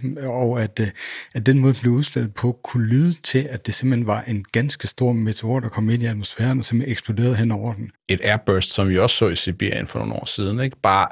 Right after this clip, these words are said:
Speaker 2: massivt meget større.
Speaker 1: Ja.
Speaker 2: Øhm, og det har jo simpelthen splittet, altså ikke bare huse, bygninger af, det har splittet mennesker af, sådan en trykbølge der. Øh, så hvis nogen har været vidner på afstand til det,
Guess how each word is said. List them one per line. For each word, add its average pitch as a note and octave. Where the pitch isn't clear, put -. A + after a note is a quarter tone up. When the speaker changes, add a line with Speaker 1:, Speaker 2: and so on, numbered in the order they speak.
Speaker 2:
massivt A#2
meget G2+
større. G#2
Speaker 1:
Ja. A2
Speaker 2:
Øhm, F2+
og -
det -
har -
jo F2
simpelthen G#2
splittet, A2
altså G2
ikke G#2
bare G2+
huse, A2+
bygninger G#2+
af, G#2+
det G2+
har F#2
splittet F#2
mennesker F#2
af, F#2+
sådan F#2+
en F2+
trykbølge F2+
der. -
Øh, F2+
så -
hvis E2+
nogen C#3
har D3+
været F#2+
vidner B2+
på -
afstand F#2+
til -
det, G#2